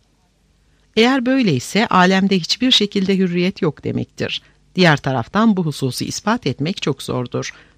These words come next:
Mesela fiziki determinizmi kabul etmek, kainatın belli bir andaki halinin ondan sonrakini tamamıyla tayin ettiğini tasdik etmek demektir. Halbuki verilmiş maddi bir noktanın belli bir andaki durum ve hızının bütünü,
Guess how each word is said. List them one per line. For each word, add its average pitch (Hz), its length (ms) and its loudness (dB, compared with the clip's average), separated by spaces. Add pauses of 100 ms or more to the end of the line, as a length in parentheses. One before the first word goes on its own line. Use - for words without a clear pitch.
Mesela 160 400 2
fiziki 190 500 -4
determinizmi 131 720 -2
kabul 139 340 -4
etmek, 117 440 -6 (320)
kainatın 202 640 2
belli 165 300 0
bir 233 200 0
andaki 127 360 -4
halinin 127 560 -2 (260)
ondan 226 320 4
sonrakini 214 580 0
tamamıyla 156 600 -2
tayin 180 340 0
ettiğini 180 420 -2
tasdik - 480 -6
etmek 117 360 -6
demektir. - 600 -6 (540)
Halbuki 233 560 -2
verilmiş 233 500 0
maddi 185 380 0
bir 147 180 0
noktanın 143 540 0
belli 214 280 4
bir 214 220 2
andaki 180 440 2
durum 190 280 2
ve 214 120 2
hızının 180 480 2
bütünü, 127 460 -2